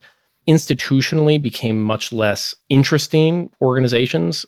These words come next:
are ju-, were just doing a lot less. And a lot of the sort of financial innovation, for better or worse, shifted to private equity firms. And as a result, there's this one quote from an analyst that I keep coming back to. I'm paraphrasing it slightly,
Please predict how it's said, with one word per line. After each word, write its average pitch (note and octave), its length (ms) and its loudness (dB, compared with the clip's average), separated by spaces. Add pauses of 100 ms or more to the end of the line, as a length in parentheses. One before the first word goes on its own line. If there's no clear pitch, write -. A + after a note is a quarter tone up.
are B2+ 120 2
ju-, B2 160 -2
were C3+ 120 0
just A2 240 -6
doing B2 300 2
a G#2+ 60 0
lot G#2 280 -4
less. D3 380 -2
And B2+ 260 -2 (160)
a C3+ 60 0
lot C3+ 280 0
of C#3+ 100 2
the A#2+ 200 2 (140)
sort A2+ 220 -4
of G#2 60 -10
financial B2 580 0
innovation, A2+ 580 0
for G#2 140 -8
better G2+ 240 -2
or F#2+ 80 -2
worse, A2 440 0 (280)
shifted C#3 720 -2
to A2+ 100 -8
private - 380 -4
equity C#3 320 -4
firms. - 420 -8 (460)
And E3+ 100 4
as D#3+ 100 4
a D#3+ 60 -2
result, D#3+ 440 0 (300)
there's F3 200 -2
this - 180 -8
one D4 180 -2
quote G#3+ 340 -4
from D3 140 -2
an B2 80 0
analyst C3+ 540 -2
that A#2 100 -4
I G#2 60 -2
keep - 240 -6
coming B2 240 -4
back A2 260 -4
to. - 160 -8
I'm A#2 120 -4
paraphrasing A#2 580 2
it - 100 -8
slightly, - 540 -2